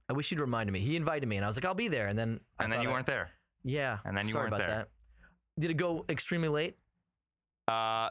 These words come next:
Speaker 2: not extremely, 'cause most bars in L A, unfortunately, only go until about two A M. So we got, we got the boot at two.
Speaker 1: Damn it, I coulda made it.
Speaker 2: <sighs> Yeah, but it was great. Packed rooftop, standard hotel downtown. And, uh, I
Speaker 1: How
Speaker 2: guess
Speaker 1: many
Speaker 2: there was a line
Speaker 1: standard
Speaker 2: outside.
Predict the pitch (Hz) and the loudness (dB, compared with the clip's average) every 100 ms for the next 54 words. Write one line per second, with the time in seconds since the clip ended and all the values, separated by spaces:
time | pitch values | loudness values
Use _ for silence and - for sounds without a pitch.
0 | 131 190 233 - 156 165 139 123 127 - | -2 -2 -2 -2 0 0 -2 0 -2 -2
1 | 127 123 117 107 107 101 92 110 98 104 | -2 0 0 0 0 0 -2 -2 -2 -2
2 | 95 101 98 98 95 90 - 95 90 85 | -2 -2 -2 0 -2 -2 -4 -2 -2 -4
3 | - 113 101 92 80 76 90 87 85 87 | -4 -2 -2 -2 -2 -2 -4 -4 -2 -2
4 | 92 90 - 101 101 98 104 95 95 90 | -2 -4 -6 -6 -4 -4 -4 -4 -4 -4
5 | 90 - - - 113 127 160 - _ _ | -4 -6 -8 -4 -4 -4 -6 -12 _ _
6 | _ _ _ _ _ _ 113 110 95 92 | _ _ _ _ _ _ -2 0 0 0
7 | 95 92 90 87 - - - - - - | 0 0 0 -4 -8 -6 -4 -2 -4 -6
8 | - - _ 117 120 98 107 107 123 143 | -10 -14 _ -2 -2 0 -2 -2 -2 -2
9 | - - - 117 117 120 120 - 117 117 | -4 -8 -4 -2 -2 -4 -4 -2 -4 -4
10 | - 107 107 104 107 - 107 104 104 92 | -2 -2 -2 -2 -4 -2 -2 0 -2 -2
11 | 113 107 113 110 - - - - _ _ | -2 -2 -2 -6 -12 -20 -20 -20 _ _
12 | _ - 92 90 90 87 90 90 87 165 | _ -4 -2 -2 -2 -2 -2 -2 -2 -2
13 | 196 - 104 101 92 107 98 87 160 82 | -2 -2 -2 -2 -2 -2 -2 -2 -2 -4